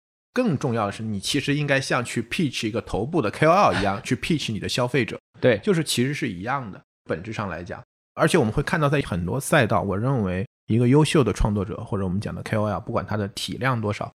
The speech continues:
Speaker 1: 他都会是一个稀缺资源。为什么？就像母婴举个例子，这个赛道我们看也是竞争很激烈的这个赛道哈，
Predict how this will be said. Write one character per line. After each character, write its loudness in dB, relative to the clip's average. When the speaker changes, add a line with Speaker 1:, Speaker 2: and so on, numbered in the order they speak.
Speaker 1:
他 2
都 4
会 4
是 2
一 4
个 0
稀 0
缺 4
资 0
源。 2
为 6
什 2
么？ 2
就 4
像 6
母 2
婴 0
举 -6
个 0
例 2
子， -6
这 4
个 6
赛 4
道 2
我 4
们 6
看 4
也 6
是 0
竞 4
争 4
很 0
激 0
烈 4
的 0
这 -6
个 -4
赛 0
道 0
哈， -8